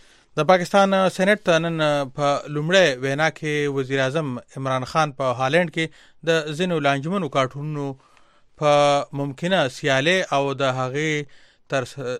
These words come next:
سره تړلې مذهبي سپکاوي باندې ویلي، په یورپ کې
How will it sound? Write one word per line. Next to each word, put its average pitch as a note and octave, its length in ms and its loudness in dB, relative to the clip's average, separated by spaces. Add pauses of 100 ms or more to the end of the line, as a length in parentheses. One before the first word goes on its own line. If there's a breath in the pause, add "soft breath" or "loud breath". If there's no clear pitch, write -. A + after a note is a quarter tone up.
سره D3 360 0
تړلې D3 420 0
مذهبي C3 680 -2
سپکاوي C#3 920 -4 (540 soft breath)
باندې C#3 560 -2 (120)
ویلي، F3 360 -2 (260 soft breath)
په D#3+ 100 0
یورپ D#3+ 360 2
کې D#3 320 -4